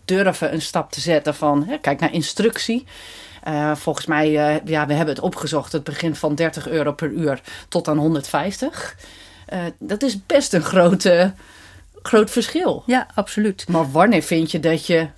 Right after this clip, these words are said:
Speaker 1: dertig euro waard bent per uur? Wanneer vind je dat je honderdvijftig euro per uur waard bent? Dat bepaal jij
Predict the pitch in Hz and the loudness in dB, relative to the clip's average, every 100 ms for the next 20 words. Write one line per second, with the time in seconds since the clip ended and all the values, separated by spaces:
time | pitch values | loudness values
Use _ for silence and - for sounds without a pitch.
0 | _ - 139 - 175 202 214 226 233 233 | _ -6 -4 -2 0 2 2 2 0 -2
1 | 226 240 247 285 262 156 180 233 233 220 | -4 -2 0 0 2 0 0 0 -2 0
2 | 233 240 269 285 185 139 147 143 135 - | 0 2 2 2 0 -2 -2 -4 -4 -4
3 | 139 139 - 147 139 135 127 139 131 - | -6 -8 -6 -6 -4 -4 -4 -6 -10 -4
4 | 262 - - 269 381 359 339 180 143 - | -4 -4 -8 -2 2 4 4 0 -4 -4
5 | - 226 277 208 | 2 4 4 2